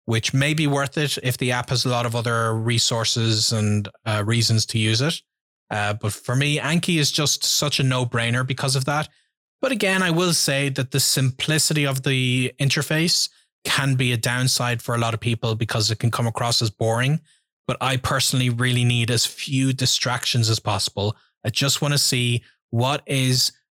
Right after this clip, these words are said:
the word I need to remember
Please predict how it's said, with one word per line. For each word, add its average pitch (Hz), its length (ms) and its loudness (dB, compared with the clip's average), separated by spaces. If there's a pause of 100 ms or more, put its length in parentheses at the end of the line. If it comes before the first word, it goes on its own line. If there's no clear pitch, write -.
(120)
the 117 480 2
word 127 520 0
I 127 140 -2
need 123 220 2
to 127 120 0
remember 104 680 0